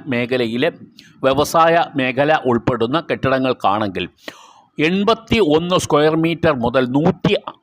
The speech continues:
അമ്പത് സ്ക്വയർ മീറ്റർ വരെയാണെങ്കിൽ മുപ്പത് രൂപയാണ് ഒരു സ്ക്വയർ മീറ്ററിന് നമ്മൾ ഓഗസ്റ്റ് ഒന്ന് മുതൽ പഞ്ചായത്തിൽ അടയ്ക്കേണ്ടി വരിക.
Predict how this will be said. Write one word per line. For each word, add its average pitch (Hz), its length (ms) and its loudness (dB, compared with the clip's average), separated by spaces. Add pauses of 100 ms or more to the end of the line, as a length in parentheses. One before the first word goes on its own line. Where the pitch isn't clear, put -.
(240)
അമ്പത് 190 460 0
സ്ക്വയർ 160 360 2
മീറ്റർ 170 380 0
വരെയാണെങ്കിൽ 127 640 0
മുപ്പത് 151 500 0
രൂപയാണ് 127 560 2
ഒരു 147 400 2
സ്ക്വയർ 139 360 0
മീറ്ററിന് 117 520 -2 (100)
നമ്മൾ 117 400 0
ഓഗസ്റ്റ് 135 440 2
ഒന്ന് 120 160 0
മുതൽ 123 340 -2
പഞ്ചായത്തിൽ 123 600 0
അടയ്ക്കേണ്ടി 120 440 -4
വരിക. 156 260 0